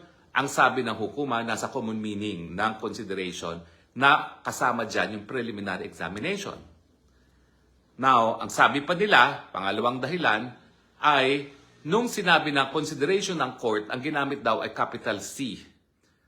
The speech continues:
At dun sa definition of, uh, terms, doon sa Rome Statute mismo, ang court na capital C refers to the I C C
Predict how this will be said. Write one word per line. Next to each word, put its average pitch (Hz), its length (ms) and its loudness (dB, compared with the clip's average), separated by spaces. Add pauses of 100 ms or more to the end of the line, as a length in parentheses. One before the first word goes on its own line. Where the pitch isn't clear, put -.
(100)
At 135 160 -2
dun 151 80 2
sa 156 160 0
definition 160 560 0
of, 135 160 -4 (160)
uh, 127 240 4
terms, 127 440 0
doon 110 200 -4
sa 123 160 -4
Rome 117 120 -4
Statute 117 440 -4
mismo, 117 560 -8 (160)
ang 123 240 2
court 180 320 2
na 143 80 -2
capital 117 400 -2
C 107 240 -6
refers 123 480 -4
to - 80 -10
the 107 160 -4
I 104 160 -2
C 104 240 -8
C 214 320 -4